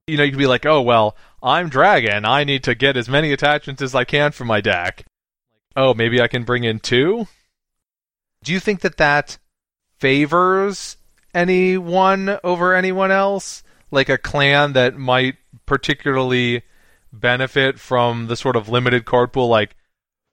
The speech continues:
maybe Phoenix has too many guys who key off of what Ring the Battle is, but not enough ways to control what Ring the Battle is,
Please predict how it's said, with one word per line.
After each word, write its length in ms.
maybe 320
Phoenix 380
has 180
too 200
many 180
guys 420
who 120
key 360
off 280
of 200
what 320
Ring 300
the 100
Battle 360
is, 180
but 180
not 180
enough 220
ways 240
to 80
control 440
what 160
Ring 180
the 80
Battle 320
is, 380